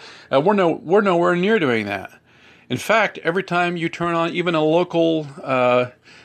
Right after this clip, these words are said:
a local broadcast, if there's a U F O sighting of any kind, doesn't matter if it's a meteorite or if it looks like a full-blown U F O, the news media will come out and completely dismiss the whole thing. It's as if they're reading from a script.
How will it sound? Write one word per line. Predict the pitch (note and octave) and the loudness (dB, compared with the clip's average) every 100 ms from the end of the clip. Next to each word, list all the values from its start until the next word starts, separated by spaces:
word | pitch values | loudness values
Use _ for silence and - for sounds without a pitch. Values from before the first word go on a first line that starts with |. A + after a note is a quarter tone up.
| _ B2+ | _ -2
a | C3+ | 0
local | D#3+ D#3+ D3+ | 0 0 2
broadcast, | C#3+ F3 F#3 B2+ A2+ - | 4 4 2 -2 -2 -4
if | B2+ | -6
there's | C3+ B2 | -4 -4
a | C3 | -4
U | C3 D3 | 0 0
F | C#3 | 2
O | D3+ | 0
sighting | D3+ - B2 B2+ | 0 0 0 0
of | B2 | 0
any | D#3+ A#3 | 0 0
kind, | B2 A#2 | -2 -2
doesn't | C3 E3+ D3+ | -2 -2 -2
matter | C3 D#3 | 0 0
if | D3 | 0
it's | C3 - | -2 -4
a | A2 G2+ G#2+ - - _ | -4 -4 -6 -16 -20 _
meteorite | B2 D#3+ E3 D#3+ D3 D3+ F#3 | -4 -2 0 2 4 2 2
or | D#3 A2+ A2+ A2 - - - | 0 2 2 0 -8 -20 -4
if | - B2 | -2 2
it | D3+ | 0
looks | A#2+ A#2+ F#3+ - | 2 2 2 2
like | C3 C3 C3+ | 2 2 2
a | C3+ C3 C3+ - | 4 4 2 -2
full-blown | - - D#3 C#3+ D3 D#3 | -18 0 0 4 2 2
U | D#3+ E3+ | 2 0
F | D#3 F#3 | 0 0
O, | G#3 C3 B2+ - - - - | 2 2 -2 -10 -20 -16 2
the | C3 B2 A#2+ | 6 6 6
news | D3+ B3 C#3 | 2 0 0
media | B2 B2+ | 0 0
will | A#2 | 0
come | C#3 A#2+ | -2 -2
out | B2+ E3 - | 0 -2 -2
and | A#2+ | -6
completely | C#3+ C#3 - G#3+ A3+ G#3 | -4 -6 -2 -2 -2 -4
dismiss | F#3 - G3+ A3 - | -4 -4 -2 -2 -2
the | C3+ | -4
whole | A2+ G#2+ | 0 -2
thing. | - A2 A2 | -2 -4 -4
It's | B2+ - | -4 -2
as | D#3 F3+ | 0 0
if | A3+ | 0
they're | - D#3+ | 2 2
reading | C3 A#2 C3 F3+ G#3+ | 2 -2 -2 -2 -2
from | F3 C3+ | -4 -4
a | |
script. | - - A3 A3 - - | -4 -6 0 0 -2 -8